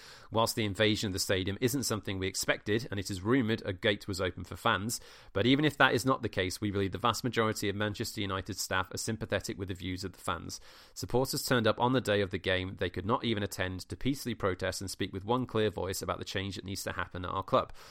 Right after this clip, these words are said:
On the back of an indefensible E S L proposals and an apology from the Glazers, which we do not accept, we need to give fans a meaningful share in the ownership of United and a meaningful voice in how it is run. The government now needs to act. That has to mean a process in which the fans have the opportunity to buy shares in their club,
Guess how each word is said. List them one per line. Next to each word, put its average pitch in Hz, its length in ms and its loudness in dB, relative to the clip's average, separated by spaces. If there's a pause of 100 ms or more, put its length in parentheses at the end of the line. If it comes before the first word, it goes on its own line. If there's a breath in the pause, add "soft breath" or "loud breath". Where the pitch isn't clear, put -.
(300 loud breath)
On 101 100 0
the 101 60 2
back 113 240 2
of 101 100 0
an 101 80 0
indefensible 127 800 2
E 104 160 2
S 101 160 -2
L 95 100 2
proposals 92 680 -2
and 95 120 -2
an 87 80 -2
apology 117 520 4
from 104 120 -6
the 98 60 -4
Glazers, 92 420 -2
which 95 200 -8
we 98 80 -4
do 92 100 -4
not 104 240 -2
accept, - 420 -4 (320 loud breath)
we 113 120 2
need 110 160 2
to 107 100 -4
give 101 140 0
fans 92 260 0
a 95 60 -6
meaningful 113 400 0
share 101 260 2
in 98 140 -4
the 98 160 -4
ownership 101 400 -4
of 92 100 -8
United 87 400 -4
and 90 140 -6
a 90 40 -4
meaningful 113 520 2
voice 90 340 -2
in 92 100 -8
how 90 200 -2
it 87 120 -6
is 92 140 -8
run. 87 220 -8 (400 loud breath)
The 101 80 -2
government 110 360 4
now 98 160 2
needs 95 200 -2
to - 140 0
act. - 360 0
That 95 140 0
has 98 240 -2
to 95 60 -6
mean 92 140 -4
a 92 60 -2
process 95 480 0
in 92 100 -8
which 95 240 -6
the 92 80 -8
fans 92 380 -2
have 90 240 -2
the 87 140 -4
opportunity 87 520 -6
to 87 120 -10
buy 87 160 -4
shares 87 360 -4
in 85 100 -10
their 87 100 -8
club, 147 260 0